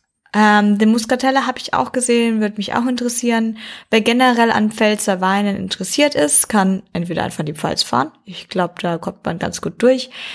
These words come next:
Oder auch nächstes Jahr uns bei der Residenz treffen. Da gibt's jedes Jahr das Pfälzer Weinfest.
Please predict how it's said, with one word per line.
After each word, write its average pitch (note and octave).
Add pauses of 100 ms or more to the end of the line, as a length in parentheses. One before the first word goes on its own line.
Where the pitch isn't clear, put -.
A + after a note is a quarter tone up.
(420)
Oder A#3+
auch G3
nächstes A3
Jahr F3
uns F#3
bei E3+
der F3+
Residenz G#3
treffen. C4
Da G3+
gibt's G3
jedes G3
Jahr F#3
das F3+
Pfälzer F3+
Weinfest. C#4+